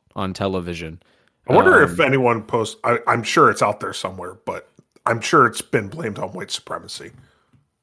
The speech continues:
Speaker 1: Yeah, I kn-, that's, you read my mind. That's obviously all anything. If this is to occur,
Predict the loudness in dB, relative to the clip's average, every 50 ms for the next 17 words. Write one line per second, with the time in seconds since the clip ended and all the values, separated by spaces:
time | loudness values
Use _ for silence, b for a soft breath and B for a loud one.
0 | _ -6 -2 0 0 2 2 2 2 2 0 0 2 2 2 2 2 -2 -12 _
1 | _ _ _ _ _ _ _ _ _ _ _ _ _ _ _ _ _ _ _ _
2 | -8 -4 0 0 2 2 2 2 2 2 0 0 -2 -2 -6 -8 -14 _ _ _
3 | _ _ _ _ _ _ _ _ 0 2 2 4 4 4 4 6 4 2 2 2
4 | 2 0 -2 -2 -2 -2 -2 0 2 2 2 2 0 -2 -6 -4 -6 -6 -6 -6
5 | -8 -8 -8 -8 -12 _ _ _ b b b b b b -4 -4 0 0 0 0
6 | 0 -2 -4 -4 0 2 2 2 2 2 2 4 6 6 4 4 2